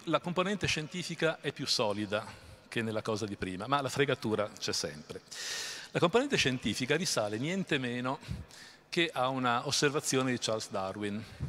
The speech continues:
Vedete questo pavone? È un animale bellissimo, è un maschio questo, le femmine non sono così. È un animale bellissimo, ma se voi siete un leopardo nella foresta indiana da cui questi uccelli provengono,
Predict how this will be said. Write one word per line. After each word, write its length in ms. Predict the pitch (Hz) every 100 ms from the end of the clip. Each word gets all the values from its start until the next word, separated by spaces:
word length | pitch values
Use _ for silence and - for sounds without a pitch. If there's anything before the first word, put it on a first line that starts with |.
| - - - - - -
Vedete 280 | 143 160
questo 200 | 120 -
pavone? 760 | 120 113 101 98 98 - - - - - - - - - - - -
È 200 | 113 101
un 280 | 95 98 101
animale 340 | 117 131 117
bellissimo, 460 | 120 131 110 - 120
è 40 |
un 60 | 127
maschio 340 | 123 - 101
questo, 240 | 104 92
le 80 | 104
femmine 320 | - 135 120
non 140 | 104 107
sono 260 | 131 107
così. 260 | 95 107 101 - - - - - - -
È 60 | -
un 60 |
animale 320 | 165 180 139 135
bellissimo, 580 | 160 113 - 175 170 -
ma 200 | 160 156 - - -
se 240 | - 147
voi 120 | 139
siete 320 | 131 160 160
un 160 | 139 123
leopardo 760 | 135 - 123 104 107 107 120 139
nella 260 | 123 117
foresta 340 | - 120 117 120
indiana 480 | 113 120 117 110
da 140 | 110 110
cui 240 | - 117
questi 300 | - - 113
uccelli 480 | 117 113 131 120 104
provengono, 680 | 123 123 95 98 110 135